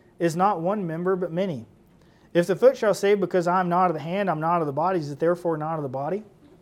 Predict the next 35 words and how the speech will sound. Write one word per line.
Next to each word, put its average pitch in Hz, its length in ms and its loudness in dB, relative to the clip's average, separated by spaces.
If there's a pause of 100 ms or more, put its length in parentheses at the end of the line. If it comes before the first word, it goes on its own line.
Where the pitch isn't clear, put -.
(460)
And 165 100 0
if 165 100 0
the 160 140 -2
ear 196 160 6
shall 185 220 2
say, 175 220 0
"Because 175 340 0
I'm 170 160 2
not 170 180 4
of 175 60 0
the 160 80 0
eye, 202 300 4
I'm 156 120 4
not 147 140 0
of 135 80 -4
the 131 60 -8
body," 123 340 -2
is 117 100 -12
it 131 140 -8
therefore 175 360 0
not 180 220 0
of 175 60 0
the 170 60 -4
body? 180 420 -2 (640)
If 180 160 4
the 185 80 4
whole 202 240 6
body 202 320 6
were 170 220 8
an 165 80 4
eye, 185 360 4
where 165 180 2
were 170 140 0
the 143 80 -6
hearing? 156 400 -4